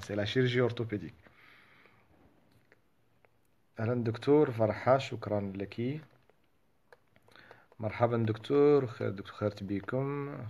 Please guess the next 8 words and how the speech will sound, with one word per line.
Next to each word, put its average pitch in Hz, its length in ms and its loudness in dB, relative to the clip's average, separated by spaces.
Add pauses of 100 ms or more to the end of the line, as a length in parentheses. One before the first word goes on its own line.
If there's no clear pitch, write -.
(120)
خيرت 110 280 -14
بكم، 98 320 -8
شكرًا 104 360 -8
لكم, 107 600 -6
merci - 260 -12
beaucoup. 110 560 -4 (880)
Ali 98 240 -6
Mouloud, 101 520 0